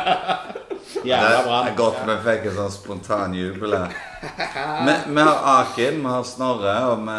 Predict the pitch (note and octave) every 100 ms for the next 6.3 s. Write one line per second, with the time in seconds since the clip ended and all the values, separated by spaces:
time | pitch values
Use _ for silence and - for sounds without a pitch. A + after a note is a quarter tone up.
0 | G#2+ G#2+ A2 G2+ F#2+ G2 G2 F#2+ G#2 G#2+
1 | G2 F2 - - F2+ F2 - D#2+ F2+ -
2 | A2+ A2 G2+ G2 F#2+ F2+ F2+ F2+ A#2+ -
3 | A#2 G#2 - A2 A#2 A2 A#2+ A#2+ A2 G2
4 | G#2 C#3 D3+ - A2+ G#2 G2+ F#2+ A2 A2
5 | F#2+ F#2 F#2 F2+ F2+ F2+ F#2 F#2+ G#2 F#2+
6 | F2 E2 G2